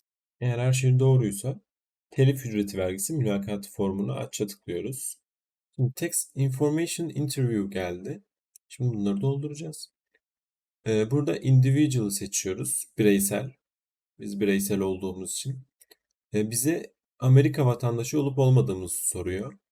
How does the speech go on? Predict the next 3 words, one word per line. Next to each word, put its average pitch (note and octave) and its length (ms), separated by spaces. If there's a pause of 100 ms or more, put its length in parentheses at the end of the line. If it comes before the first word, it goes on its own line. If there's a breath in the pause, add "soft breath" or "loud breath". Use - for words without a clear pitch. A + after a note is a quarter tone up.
(1000)
Ee, G2+ 280
no'yu A#2+ 300
işaretliyoruz. D3 920